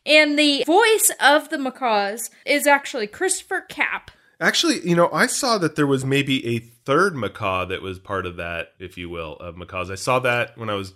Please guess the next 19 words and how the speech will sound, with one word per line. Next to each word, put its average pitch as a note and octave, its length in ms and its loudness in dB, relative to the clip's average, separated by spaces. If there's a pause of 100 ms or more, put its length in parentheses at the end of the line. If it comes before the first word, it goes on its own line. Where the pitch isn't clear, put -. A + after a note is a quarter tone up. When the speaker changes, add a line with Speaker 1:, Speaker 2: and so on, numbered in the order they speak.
(260)
Speaker 2:
researching A2+ 540 -8
some G2+ 180 -6
of G2+ 80 -8
the F#2+ 100 -4
Humane G2+ 380 -8
Society E2+ 520 -10
stuff, E2+ 400 -10
you F#2 60 -14
know, E2+ 160 -14
that E2 220 -16
no F#2+ 160 -8
animals F#2 280 -10
were F2+ 120 -10
harmed F#2 260 -8
in E2+ 60 -10
the E2+ 60 -14
making F2+ 260 -12
this E2+ 160 -16
movie. G2 420 -10